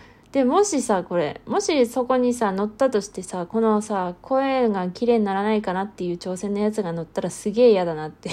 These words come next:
<laughs> 思った。っていうか、い-、毎回さ、「いや、これか」みたいな風に思ったりする。お題ガチャとかマジ乗らんでほしかったな、みたいな。いや、でも、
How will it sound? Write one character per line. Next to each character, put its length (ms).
<laughs> 360
思 180
っ 20
た。 280
っ 20
て 80
い 20
う 40
か、 80
い-、 160
毎 260
回 220
さ、 280
「い 60
や、 100
こ 140
れ 120
か」 480
み 120
た 160
い 100
な 140
風 120
に 100
思 120
っ 40
た 100
り 40
す 80
る。 60
お 60
題 200
ガ 120
チ 100
ャ 20
と 120
か 120
マ 140
ジ 100
乗 160
ら 140
ん 60
で 80
ほ 80
し 80
か 120
っ 60
た 80
な、 140
み 120
た 80
い 60
な。 140
い 60
や、 120
で 80
も、 220